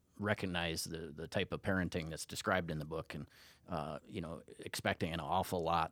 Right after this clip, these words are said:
from, from kids and, and giving them a lot of responsibility and expecting them to do a lot of work at a very young age. And Governor Noem certainly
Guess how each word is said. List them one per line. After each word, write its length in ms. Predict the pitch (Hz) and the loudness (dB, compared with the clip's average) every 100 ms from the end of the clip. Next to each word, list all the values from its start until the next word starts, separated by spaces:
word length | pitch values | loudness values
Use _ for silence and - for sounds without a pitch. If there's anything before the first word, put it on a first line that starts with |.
| - | -4
from, 400 | - 80 80 - | -2 0 0 -4
from 280 | - 80 76 | -4 -4 -2
kids 500 | - 85 80 - - | 0 0 0 -4 -4
and, 160 | 82 73 | -6 -8
and 120 | - | -4
giving 220 | 87 80 | -4 -4
them 120 | 78 76 | -4 -4
a 40 | |
lot 220 | 80 82 | -2 0
of 180 | 85 - | -2 -4
responsibility 720 | - - 82 - 90 120 107 | -6 2 2 2 2 4 4
and 80 | 90 | 2
expecting 380 | 85 - 92 85 | 0 2 2 2
them 140 | 82 | 0
to 60 | 82 | 0
do 160 | 80 - | -2 -2
a 60 | |
lot 200 | 90 85 | 0 2
of 80 | 82 | 2
work 320 | 85 95 - | 0 -2 -2
at 80 | 98 | -4
a 40 | 73 | -2
very 240 | 80 80 | -2 0
young 180 | 78 80 | -2 0
age. 260 | 87 - | -2 -2
And 160 | 98 90 | -4 -2
Governor 300 | 87 78 80 | -2 -4 -4
Noem 320 | 80 80 87 | -4 -4 -6
certainly 420 | - - 80 78 | -2 -4 -2 -8